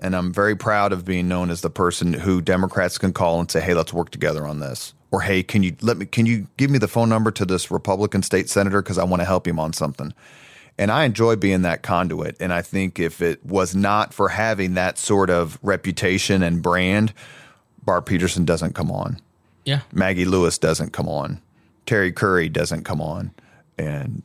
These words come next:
Speaker 1: others. And so, you know, there is, there is a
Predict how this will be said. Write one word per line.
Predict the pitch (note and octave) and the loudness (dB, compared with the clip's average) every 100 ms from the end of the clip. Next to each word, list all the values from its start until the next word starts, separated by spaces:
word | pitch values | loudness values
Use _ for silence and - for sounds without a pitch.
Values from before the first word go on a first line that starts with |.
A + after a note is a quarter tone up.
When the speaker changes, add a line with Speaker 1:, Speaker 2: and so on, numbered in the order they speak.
| _ _ _ _ - | _ _ _ _ -2
Speaker 1:
others. | G#2 F#2+ C#2+ - - - _ _ _ _ | -2 0 -4 -8 -12 -14 _ _ _ _
And | F#2 F#2+ | 0 2
so, | - G2+ F#2+ F2+ F2+ - | 2 2 4 4 0 -2
you | - F#2+ | -4 -2
know, | F#2 F#2 | 0 2
there | F2+ G#2 | 4 4
is, | G#2 - - _ _ | 4 0 -10 _ _
there | - G2+ G2+ | 0 2 4
is | F#2+ | 2
a | F#2+ F2+ | 2 2